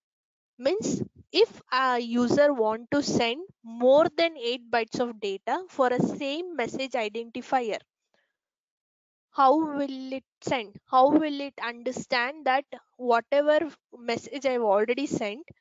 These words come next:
I am sending a continuation of that frame?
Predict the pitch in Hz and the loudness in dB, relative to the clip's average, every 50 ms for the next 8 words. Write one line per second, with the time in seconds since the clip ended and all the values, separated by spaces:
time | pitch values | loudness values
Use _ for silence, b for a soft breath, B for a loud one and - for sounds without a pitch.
0 | _ _ _ _ _ _ - 226 233 254 269 311 349 381 - - - 302 247 226 | _ _ _ _ _ _ -4 -2 0 2 2 0 0 -2 -4 -4 -4 -4 -4 -6
1 | 233 233 233 262 294 302 320 320 - _ - 247 226 240 254 - - 302 311 302 | -8 -10 -10 -10 -6 -2 -2 -2 -2 _ -2 -2 -2 -2 -6 -4 -4 -4 -2 -2
2 | 294 294 - - 302 285 262 247 240 220 233 233 - - - - 208 190 190 | -6 -8 -6 -6 -2 -2 -2 -2 -2 -4 -4 -4 -4 -6 -6 -4 -4 -4 -6